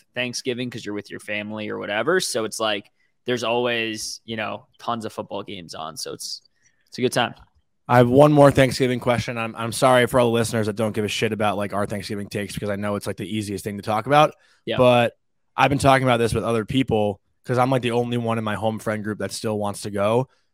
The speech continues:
Speaker 2: Do you go out to your home local bar Thanksgiving Eve, or are you, are you outgrown
Speaker 1: I,
Speaker 2: of it?
Speaker 1: I did for a really long time.
Speaker 2: Uh-huh.
Speaker 1: Um, for a really long time, like, every year.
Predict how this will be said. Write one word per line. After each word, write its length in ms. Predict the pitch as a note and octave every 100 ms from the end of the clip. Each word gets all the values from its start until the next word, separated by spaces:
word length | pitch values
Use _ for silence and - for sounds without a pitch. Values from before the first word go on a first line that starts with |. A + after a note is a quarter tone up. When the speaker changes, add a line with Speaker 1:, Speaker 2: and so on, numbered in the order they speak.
| _ -
Speaker 2:
Do 100 | C3+
you 200 | D#3+ D#3+
go 220 | C#3+ C#3
out 400 | G#2+ A#2+ G#2+ -
to 120 | A2
your 120 | G#2 F#2+
home 280 | G#2+ G2+
local 220 | G2+ G2 F2+
bar 260 | G#2 G2
Thanksgiving 440 | F#2+ F#2+ - G2 G2+
Eve, 240 | B2+ D3
or 80 | A#2
are 80 | G#2+
you, 200 | G#2 G#2
are 120 | A2
you 120 | A2
outgrown 460 | G#2 G2+ G2+ F#2 F2+ _ -
Speaker 1:
I, 60 |
Speaker 2:
of 100 | D3
it? 100 | D#2 - C#3
Speaker 1:
I 40 |
did 280 | C3+ C3+ C#3
for 160 | D3
a 40 | C3
really 360 | A#2 A#2 A#2+
long 240 | A#2 A2 G#2+
time. 380 | A2 G#2+ C3 C#3+ _ -
Speaker 2:
Uh-huh. 200 | A#2 G#2 A2
Speaker 1:
Um, 460 | A2+ A2 G#2+ G#2 - _ _
for 160 | -
a 60 | A2
really 320 | G#2+ A2 A2
long 220 | A2 A2
time, 220 | A2 A2 A2+
like, 160 | G#2 G2+
every 280 | G#2 G#2+
year. 440 | G#2+ G#2+ B2+ D#3+